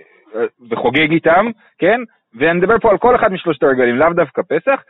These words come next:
וגם שלמי שמחה, זאת אומרת, אם ה-, אם נגמר הבשר מהשלמי חגיגה, והשלמי חגיגה באמת מספיקים רק ליומיים, כי אחרי ששוחטים אותם, מותר לאכול אותם שתי ימים ולילה אחד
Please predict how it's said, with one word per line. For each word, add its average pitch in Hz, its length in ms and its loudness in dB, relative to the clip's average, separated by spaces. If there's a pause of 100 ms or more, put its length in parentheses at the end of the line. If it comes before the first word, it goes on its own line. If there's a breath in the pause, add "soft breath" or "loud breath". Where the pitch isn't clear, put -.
(200 soft breath)
וגם 226 560 2
שלמי 185 500 0
שמחה, 185 440 0 (260)
זאת - 80 -8
אומרת, 175 300 0
אם 208 220 0
ה-, 147 520 2
אם 196 60 2
נגמר 170 320 2
הבשר 160 380 2
מהשלמי 143 420 -2
חגיגה, 123 500 0 (500)
והשלמי 120 520 0
חגיגה 139 360 0
באמת 139 340 -2
מספיקים 135 480 -4
רק 143 160 0
ליומיים, 135 560 0
כי 117 300 -4 (140)
אחרי 139 200 -4
ששוחטים 135 560 -6
אותם, 120 200 0
מותר 135 200 -2
לאכול 131 220 0
אותם 117 300 -2
שתי - 200 -6
ימים 127 300 0
ולילה 113 320 2
אחד 104 180 -2